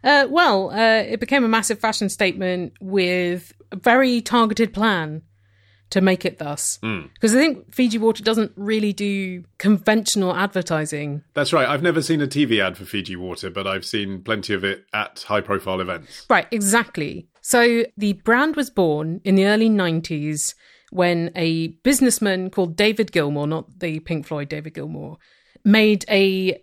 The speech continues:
Speaker 1: deal with the Fijian government, which meant for ninety-nine years he was allowed to tap this, uh, deep aquifer full of delicious Fiji water and market it under the Fiji water brand name.
Speaker 2: Uh-huh.
Speaker 1: By the way,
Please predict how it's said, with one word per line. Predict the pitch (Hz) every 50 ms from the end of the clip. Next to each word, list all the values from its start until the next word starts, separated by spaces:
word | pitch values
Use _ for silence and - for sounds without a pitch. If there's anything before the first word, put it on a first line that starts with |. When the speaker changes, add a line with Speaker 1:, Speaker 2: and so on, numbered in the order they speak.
| _ 208 175
Speaker 1:
deal | 226 240 240 196 165 170 180 185
with | 185 175 180 -
the | 185
Fijian | 170 - 190 160 - 226 240 240 240 220
government, | 208 180 160 165 156 151 147 151 - - - - - _ _ _ _ _ _ _ _ _ _ -
which | 196 202 - 214 190 196 190 185 - -
meant | 202 185 180 - -
for | - 196
ninety-nine | 190 190 202 226 233 220 - 233 220 214 208 208 208
years | 202 190 170 160 156 151 -
he | - 196 190
was | 185 180 180
allowed | 185 180 175 170 165 165
to | - -
tap | - - 208 185 - - - _ _ -
this, | 180 170 165 - - - - -
uh, | 170 156 160 160 165
deep | - 202 202 - - -
aquifer | - 196 - - - 165 - - 160 135 127 151 - _ _ _ _ _ _ _ _ _ _ _ _ _
full | _ - 170 165 160 156
of | 147 147 - -
delicious | 180 165 190 247 247 - - 277 254 240 - - - -
Fiji | - - - 247 226 208 - 208 202
water | 190 170 165 151 151 - - 151 147 147 147 - _ _ _ _ _ _ _ _ _ -
and | 175 170 170
market | 175 180 180 185 - 170 -
it | 175 165 165 -
under | 175 180 180 170 175
the | 165 165
Fiji | 165 - 190 180 165 170 165
water | 160 156 156 160 - 160
brand | - 160 151 143 139
name. | 143 131 135 139 135 143 - _ _ -
Speaker 2:
Uh-huh. | 117 95 - 104 95 76 71 - _ _
Speaker 1:
By | - 208 220
the | 226 220
way, | 214 247 240 175 156 170 185 -